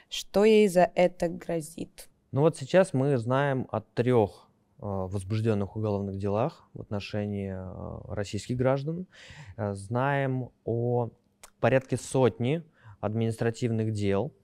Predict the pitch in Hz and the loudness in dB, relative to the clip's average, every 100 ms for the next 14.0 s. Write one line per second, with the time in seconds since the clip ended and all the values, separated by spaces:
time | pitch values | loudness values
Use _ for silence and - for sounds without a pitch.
0 | _ - 107 - 104 107 101 139 147 120 | _ -20 -18 -10 -6 -4 -2 -2 0 -2
1 | 123 127 127 120 113 - 113 117 170 147 | -2 -2 0 -2 -4 -6 -4 -2 0 -2
2 | 113 - - 113 110 110 107 - - _ | -4 -6 0 2 2 0 -2 -8 -20 _
3 | _ - 107 - 113 120 117 101 107 107 | _ -12 -10 -6 -4 -2 -2 -2 0 0
4 | 101 104 110 117 101 98 95 - 98 98 | 0 2 6 6 4 0 -4 -2 -2 0
5 | 90 - - 82 - - - 92 90 87 | -2 -4 -10 -12 -12 -16 -10 -8 -6 -6
6 | 95 95 92 92 - - 76 - - - | -6 -6 -8 -12 -12 -12 -12 -14 -20 -20
7 | 95 - 113 139 - _ - 110 107 156 | -16 -2 2 2 -2 _ -12 -8 -2 0
8 | 196 - 175 170 151 113 - 113 123 123 | 0 -6 -8 -6 -4 -6 -4 -4 -2 -4
9 | 120 110 95 104 104 _ _ _ 104 92 | -8 -8 -8 -8 -10 _ _ _ -8 -4
10 | 101 123 147 - 135 127 120 - - 104 | -2 -2 -2 -4 -4 -2 -4 -8 -8 -6
11 | 95 107 110 131 - 117 107 - 107 104 | -6 -6 -6 -6 -4 -4 -6 -8 -10 -8
12 | - 110 - - 80 - _ _ _ - | -2 -2 -2 -8 -12 -12 _ _ _ -8
13 | 95 - 110 - 101 - 101 92 90 - | -8 -6 -10 -10 -18 -12 -12 -8 -8 -8